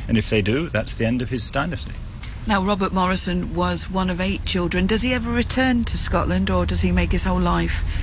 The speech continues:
Speaker 2: in China?
Speaker 1: Well, he only returned to the U K once, eighteen twenty-four, eighteen twenty-five,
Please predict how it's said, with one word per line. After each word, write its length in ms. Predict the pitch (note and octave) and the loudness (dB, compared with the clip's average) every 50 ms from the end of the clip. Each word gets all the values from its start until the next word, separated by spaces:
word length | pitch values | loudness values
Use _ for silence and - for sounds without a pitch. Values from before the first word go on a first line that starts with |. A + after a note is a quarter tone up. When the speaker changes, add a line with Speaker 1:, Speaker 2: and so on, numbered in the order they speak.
| - - - | -2 0 2
Speaker 2:
in 160 | E3+ F3 F#3 | 2 2 4
China? 460 | F3+ - F#3 E3+ E3 D#3+ E3 D#3+ D#3+ - - - - - - | 2 2 2 2 2 2 4 2 4 4 2 2 2 2 2
Speaker 1:
Well, 140 | C3 C#3+ C3+ | 4 4 4
he 160 | C3+ C#3 D3 | 6 6 6
only 160 | D#3 E3 D#3 | 6 6 4
returned 480 | D3 C#3 C#3 - - D#3 C#3+ C#3 C3+ B2 | 4 2 2 2 4 2 4 2 2 0
to 100 | - C3 | 0 0
the 120 | A2 A#2 | 0 2
U 180 | A#2 A#2+ B2 B2 | 2 2 0 0
K 260 | A2+ - B2 A#2+ A2 G#2 | 0 0 2 2 2 2
once, 640 | G2 G#2+ A#2 G2+ G#2 D3 F3+ - - - - - - - - - - - - - - | 2 2 2 2 2 0 0 0 -2 -2 -4 -4 -4 -4 -4 -2 -2 -2 -4 -2 0
eighteen 300 | - B2+ C3+ - C3+ C3 | 2 2 2 2 0 0
twenty-four, 580 | A#2+ - C3+ A#2+ A#2+ A#2 - - B2+ A#2 A2+ A2+ | 2 2 2 2 2 -2 -2 -2 0 0 2 2
eighteen 220 | A2 G#2+ - A2+ | 0 0 -2 -2
twenty-five, 760 | G#2+ G#2+ G2+ G#2+ G2+ - - A#2+ A2 G2+ G2 G2 A2+ A#2+ - | -2 -2 -2 -2 -4 -2 0 0 2 2 0 0 -2 -2 -4